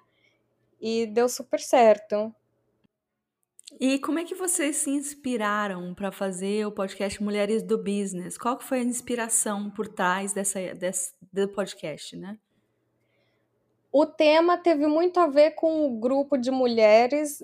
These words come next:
Speaker 1: de voluntariado que nós estávamos fazendo parte, que já era voltado pra essa questão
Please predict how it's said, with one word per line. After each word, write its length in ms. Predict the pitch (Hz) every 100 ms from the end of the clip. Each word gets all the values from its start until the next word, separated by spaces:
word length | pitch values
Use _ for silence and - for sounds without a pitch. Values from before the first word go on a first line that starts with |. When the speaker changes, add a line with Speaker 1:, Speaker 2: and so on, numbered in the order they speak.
| -
Speaker 1:
de 200 | 202 226
voluntariado 880 | 233 247 240 240 226 214 220 240
que 100 | 277
nós 240 | 269 254 247
estávamos 540 | 262 254 233 247 247
fazendo 360 | - 233 240 269
parte, 480 | - 240 220 214 202
que 160 | 202
já 140 | 196 214
era 220 | 233 262
voltado 500 | 247 240 247 240 254
pra 140 | 262
essa 180 | 247 233
questão 560 | - 226 - 240 247